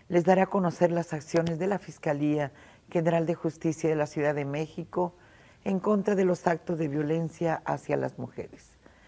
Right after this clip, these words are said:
En el marco de la declaratoria de violencia de género emitida por la jefa de gobierno, la doctora Claudia Sheinbaum Pardo, les presento los resultados obtenidos en el periodo comprendido entre los días siete y veintiuno de marzo.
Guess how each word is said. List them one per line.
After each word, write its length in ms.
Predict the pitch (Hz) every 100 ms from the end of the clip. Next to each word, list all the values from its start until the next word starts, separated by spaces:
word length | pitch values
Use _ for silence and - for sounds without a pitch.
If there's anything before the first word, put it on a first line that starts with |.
| - - _ _ _ _ -
En 140 | 208
el 100 | 220
marco 360 | 220 247 247 233
de 100 | 185
la 80 | 165
declaratoria 680 | 160 160 156 156 185 190
de 120 | 180 139
violencia 500 | 139 156 165 185 160
de 80 |
género 400 | 156 - 160 160
emitida 460 | 147 139 - 190 170
por 160 | - 175
la 100 | 139
jefa 360 | - 156 156
de 100 | 143
gobierno, 640 | 135 135 156 160 147 127 - - - - 151
la 100 | 143
doctora 420 | 143 - 165 151
Claudia 380 | 156 156 147 135
Sheinbaum 460 | 156 156 170 156
Pardo, 480 | - 165 151 156 170 - - - -
les 160 | 190 185
presento 420 | 208 202 233 233
los 220 | 220 190
resultados 640 | 185 180 170 190 185 175
obtenidos 720 | 208 - 190 165 170 175 175 - - - -
en 180 | - 170
el 100 | 175
periodo 340 | 180 180 185
comprendido 680 | 175 180 170 170 147 165 170
entre 200 | 160 151
los 220 | 143 147
días 240 | 143 165 160
siete 520 | - 190 180 190 185 - - -
y 140 | - 156
veintiuno 520 | 147 127 151 143 135
de 80 | 120
marzo. 440 | 101 107 -